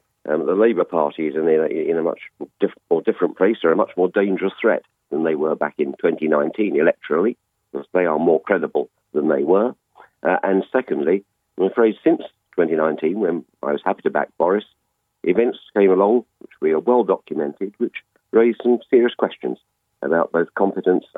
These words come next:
uh, and his conduct. And those questions haven't gone away. They haven't been resolved. So that wouldn't, in my judgment, be appropriate. And I think the polls show that. The polls in the U K show very strongly that Rishi is preferred by the general public, uh,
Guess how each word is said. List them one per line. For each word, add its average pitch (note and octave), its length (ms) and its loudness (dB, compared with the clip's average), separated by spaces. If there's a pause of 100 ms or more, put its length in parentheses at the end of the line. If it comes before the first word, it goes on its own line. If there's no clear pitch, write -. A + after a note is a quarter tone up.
uh, E2+ 200 0
and F2+ 240 -2 (180)
his G#2+ 180 0
conduct. D#2+ 380 -2 (500)
And F2+ 160 0
those - 160 0
questions A2+ 400 -2
haven't B2+ 220 -2
gone A#2+ 160 2
away. A2+ 320 0 (300)
They F2 100 -2
haven't G2 260 -4
been G2+ 160 2
resolved. E2+ 440 -2 (540)
So E2 120 2
that F#2+ 200 -2
wouldn't, B2+ 280 2
in C2 80 -2
my C#2+ 160 0
judgment, C#2+ 420 -4
be D2+ 80 0
appropriate. - 560 -4 (400)
And F2+ 140 4
I E2+ 80 2
think - 180 -4
the - 80 -4
polls B2+ 400 0
show C2 180 0
that. F2 260 -2
The - 80 -20
polls G2+ 340 0 (480)
in D#2+ 160 2
the E2 120 0
U E2+ 120 -4
K F2+ 160 2
show F#2+ 200 0
very G2 220 2
strongly F#2 360 2
that D2 160 -4
Rishi F2 320 0
is D2+ 80 -2
preferred E2 420 0
by F2 160 2
the E2+ 100 -14
general F2+ 280 0
public, - 380 -2 (380)
uh, - 60 0